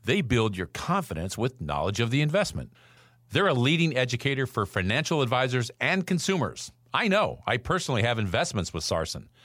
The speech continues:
They have a passion for cryptocurrency with a team that boasts a wealth of knowledge in the industry. More importantly, they have the resources to help us, you and me, learn about this new and exciting investment opportunity,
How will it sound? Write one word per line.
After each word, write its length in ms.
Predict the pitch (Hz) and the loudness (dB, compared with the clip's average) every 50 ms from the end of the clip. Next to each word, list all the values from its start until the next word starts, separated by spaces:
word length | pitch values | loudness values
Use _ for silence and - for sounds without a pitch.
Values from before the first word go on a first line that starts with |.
| - - _ _ _ _ - | -20 -20 _ _ _ _ -2
They 80 | 131 | 0
have 140 | 147 165 143 | 0 2 0
a 60 | 123 | -2
passion 460 | - - - - 160 185 180 - 190 165 | -4 -4 -4 -2 -2 -2 -2 -4 -6 -4
for 120 | - 120 | -4 -4
cryptocurrency 840 | - - 160 147 - 156 135 - - 123 113 104 95 - - 104 104 | -2 -2 -4 -2 -2 -4 -2 0 -2 0 0 0 -2 -2 -2 -2 -2
with 280 | - - 110 104 - - | -2 -2 -4 -4 -2 -2
a 60 | 107 | -4
team 380 | - - - 160 165 156 139 117 | -4 -2 -2 0 0 2 2 2
that 240 | 104 95 87 82 | 0 0 -2 -4
boasts 420 | 82 120 131 139 127 - - - - | -2 0 0 0 -2 -4 -6 -2 -2
a 80 | - | -2
wealth 540 | 87 85 87 90 92 127 151 175 175 - - | -2 -2 -4 -2 2 2 4 4 2 0 -2
of 120 | 123 95 85 | -4 -2 0
knowledge 440 | 87 98 117 131 139 143 139 120 | 0 0 2 2 2 0 0 0
in 80 | 131 131 | 0 2
the 180 | 131 123 107 90 | 2 2 2 0
industry. 500 | 80 71 71 - - - 78 64 62 - _ _ _ _ - - - | 0 -4 -6 -8 -10 -10 -10 -12 -12 -16 _ _ _ _ -20 -12 -4
More 220 | - 131 208 233 196 | 0 2 2 2 2
importantly, 560 | 143 - 123 113 110 110 110 127 143 139 - _ - - - _ _ - | 2 0 0 0 0 0 0 0 -2 -2 -6 _ -20 -20 -20 _ _ -2
they 140 | - 156 202 | 2 2 4
have 140 | 220 208 175 | 4 4 2
the 80 | 160 | 2
resources 560 | 139 151 175 170 - 180 165 160 - - 180 | 2 2 2 2 2 2 0 0 0 -4 -4
to 120 | 165 185 160 | 0 0 2
help 240 | 151 185 220 214 - | 4 2 2 0 -2
us, 220 | 90 - - - | -6 -6 -6 -4
you 160 | 101 113 156 | -2 -2 0
and 100 | 185 185 | 0 0
me, 300 | 196 208 185 90 65 - _ _ - - - _ _ _ _ - | 0 -2 -2 -4 -6 -8 _ _ -20 -20 -20 _ _ _ _ -2
learn 240 | 101 127 160 170 165 | 0 2 2 2 2
about 320 | 135 139 135 131 123 - | 2 2 2 2 0 0
this 240 | 127 110 - - - | -2 -2 -2 -2 -2
new 360 | 101 98 110 135 151 160 165 | -2 2 2 4 4 4 2
and 100 | 151 120 | 2 0
exciting 480 | 104 - - - 120 131 139 143 139 123 | -2 -4 -2 -2 -2 0 0 0 0 0
investment 400 | 104 104 117 117 - 117 110 107 | 2 2 0 0 0 -2 0 -2
opportunity, 560 | 107 - 110 - - 98 80 71 69 62 | 0 -2 -4 -2 -2 -4 -2 -4 -6 -10